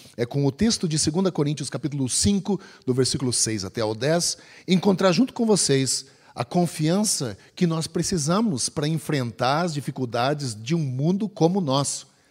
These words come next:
Um mundo que é abatido, um mundo que sofreu, sim, esse impacto poderoso que o pecado produziu.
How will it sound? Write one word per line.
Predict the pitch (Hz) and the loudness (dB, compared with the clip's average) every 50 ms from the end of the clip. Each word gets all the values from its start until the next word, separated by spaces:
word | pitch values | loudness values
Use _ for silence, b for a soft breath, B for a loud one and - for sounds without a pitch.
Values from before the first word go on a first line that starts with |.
| b b b b b b b b b b | b b b b b b b b b b
Um | 107 | -8
mundo | 123 127 143 165 185 170 160 | -4 0 2 2 4 4 2
que | - 165 147 | 2 2 2
é | 139 | 2
abatido, | 127 117 120 113 - - - 175 180 165 226 233 233 220 B B B B B B | 2 2 0 -2 -2 -2 0 0 2 2 2 2 2 0 B B B B B B
um | - | -6
mundo | 123 131 143 160 156 147 | -2 0 0 2 2 0
que | - - - 151 151 139 131 120 113 B B B B | -2 -2 -4 -2 0 2 2 0 0 B B B B
sofreu, | B - - - 170 147 127 - - - 143 156 185 226 220 175 | B -2 2 4 4 4 2 2 -2 -2 2 4 4 4 4 2
sim, | - - - 139 139 156 160 170 160 B B B B B | 0 -2 -2 -2 -2 -2 -2 -2 -4 B B B B B
esse | 135 143 139 - - 156 | 0 2 2 4 4 4
impacto | 147 135 113 - - - 147 156 175 185 - - - - | 2 2 -2 -4 -2 0 2 2 2 0 -4 -8 -8 -8
poderoso | 143 - - 311 294 277 240 202 214 233 254 226 185 175 | -4 0 4 4 6 6 8 8 8 8 8 6 4 0
que | 135 180 | 2 0
o | 160 | 0
pecado | - - 156 139 - - - 135 135 147 165 151 165 | 4 4 2 2 0 -2 -2 0 2 2 2 2 0
produziu. | - - 160 147 143 135 117 113 131 143 165 180 190 | 0 2 2 2 2 0 0 0 2 4 4 4 2